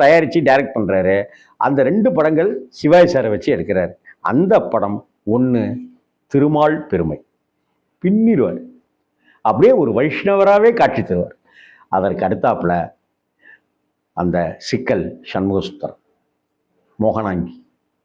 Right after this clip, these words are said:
வைத்தி, வடிவாம்பாள், ஞாபகம் இருக்கா? தில்லானா மோகனாம்பாள் ஆயிரத்தி தொள்ளாயிரத்தி அறுபத்தி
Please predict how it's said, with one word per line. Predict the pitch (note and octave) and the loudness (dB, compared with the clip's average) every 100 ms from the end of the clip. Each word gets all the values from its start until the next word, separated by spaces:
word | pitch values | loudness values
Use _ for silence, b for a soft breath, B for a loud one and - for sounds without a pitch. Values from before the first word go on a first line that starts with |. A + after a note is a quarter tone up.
| _ - | _ -4
வைத்தி, | G#2+ G#2+ - - - _ _ - | -2 -2 -6 -18 -20 _ _ -8
வடிவாம்பாள், | F2+ A2 C3 A#2+ F2+ D#2 - _ - F2 | -2 0 0 0 -2 -6 -8 _ -8 -4
ஞாபகம் | F#2 F2+ | -2 -4
இருக்கா? | F2+ F2 E2+ - _ - | -4 -4 -6 -12 _ -4
தில்லானா | G#2+ A#2 B2 A#2+ B2 G2 | 0 2 0 0 -2 0
மோகனாம்பாள் | F#2 F#2+ F2 E2 D#2+ - G#2 | 0 0 -2 -2 -4 -4 0
ஆயிரத்தி | A2+ G2+ - | 0 0 -4
தொள்ளாயிரத்தி | F2+ G2 F#2+ F2 D#3 F#3+ B B B B F#2+ | -2 0 -2 -2 -2 -2 B B B B -2
அறுபத்தி | A#2 A#2 E2+ | 0 -2 -2